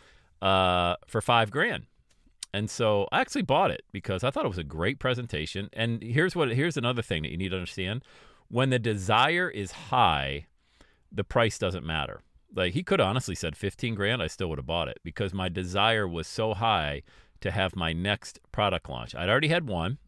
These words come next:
and it was real successful, but the team that I had gathered at that time of the first product launch, they weren't together anymore, so I had to go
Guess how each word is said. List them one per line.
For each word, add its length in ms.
and 80
it 80
was 180
real 160
successful, 680
but 400
the 80
team 280
that 80
I 40
had 180
gathered 440
at 140
that 180
time 220
of 60
the 60
first 280
product 340
launch, 360
they 140
weren't 220
together 360
anymore, 340
so 100
I 40
had 80
to 40
go 200